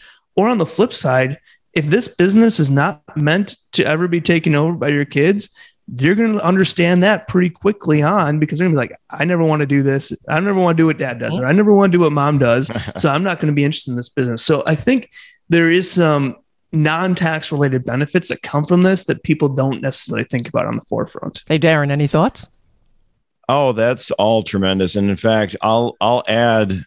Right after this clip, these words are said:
Speaker 2: um, a step onto that. I, I guess the, the, the trick would be, you know, getting your kids to want to work in your business.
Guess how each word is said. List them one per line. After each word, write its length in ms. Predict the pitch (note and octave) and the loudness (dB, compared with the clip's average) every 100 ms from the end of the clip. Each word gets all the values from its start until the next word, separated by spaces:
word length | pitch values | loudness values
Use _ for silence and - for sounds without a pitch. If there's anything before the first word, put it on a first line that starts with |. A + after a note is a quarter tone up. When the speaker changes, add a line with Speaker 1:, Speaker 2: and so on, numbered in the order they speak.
| - | -4
Speaker 2:
um, 500 | G2+ G2+ F#2+ F2+ F2 G2+ | 0 2 0 0 -2 -4
a 60 | G2+ | -2
step 500 | - C#3+ A#2+ F2 - - | -2 -2 -2 -4 -8 -2
onto 400 | G#2 A2 F#2+ F2+ | 0 0 -2 -2
that. 220 | E2 D#2+ | 0 0
I, 140 | F#2+ F#2+ | -2 -4
I 80 | G2+ | -4
guess 220 | A#2+ A#2 | -4 -2
the, 140 | G2 - | -4 -6
the, 200 | F#2 F#2 | -2 -2
the 100 | E2+ | -2
trick 380 | F#2 - D#3 - | -4 -2 -2 0
would 180 | A2+ F2+ | 0 0
be, 360 | G2 F#2+ F#2 - _ _ _ | 0 0 0 -4 _ _ _
you 80 | G2 | -4
know, 100 | F#2+ | -2
getting 280 | F#2 A#2 A2 | 0 -2 0
your 120 | F#2+ | -2
kids 340 | - A2+ F#2+ - | 0 -2 -2 -4
to 140 | F#2 | -2
want 560 | E2+ G#2+ G#2+ F#2+ - - - | 0 2 2 0 -6 -16 -10
to 120 | F#2+ | -8
work 340 | E2+ F2+ E2+ F2+ | -2 -2 -2 -4
in 80 | |
your 140 | E2+ D#2+ | -4 -4
business. 560 | D#2+ D#2 F2 - - | -4 -4 -4 -4 -2